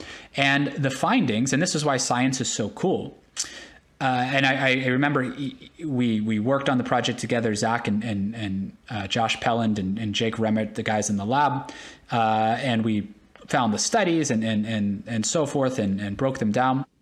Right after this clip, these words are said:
And then Zach ran the analysis, and he showed me the analysis. And you can, since I was somebody who said, "Ah, you can probably train not to failure,"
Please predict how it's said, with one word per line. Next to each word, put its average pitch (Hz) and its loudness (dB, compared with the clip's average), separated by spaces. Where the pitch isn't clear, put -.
And 120 2
then 117 2
Zach 143 2
ran 117 2
the 107 2
analysis, 160 0
and 135 2
he 117 2
showed 110 0
me 110 0
the 123 2
analysis. 190 0
And 131 4
you 143 0
can, 143 0
since 135 0
I 170 4
was 226 2
somebody 135 2
who 127 2
said, 127 0
"Ah, 262 0
you 180 0
can 143 -4
probably 127 -2
train 123 2
not 113 0
to - -6
failure," 127 0